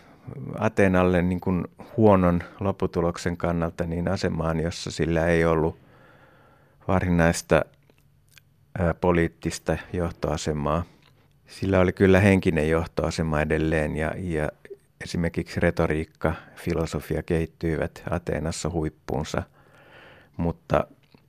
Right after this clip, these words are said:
ää, poliittisen aseman se menetti ja se joutui vähitellen, ää, yhä enemmän ja enemmän muiden hallittavaksi, varsinkin sitten kun Makedonia, siis antiikin Makedonia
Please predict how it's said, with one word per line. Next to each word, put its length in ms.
ää, 180
poliittisen 540
aseman 500
se 120
menetti 680
ja 80
se 160
joutui 500
vähitellen, 720
ää, 200
yhä 220
enemmän 400
ja 140
enemmän 500
muiden 500
hallittavaksi, 1120
varsinkin 500
sitten 340
kun 100
Makedonia, 760
siis 280
antiikin 500
Makedonia 760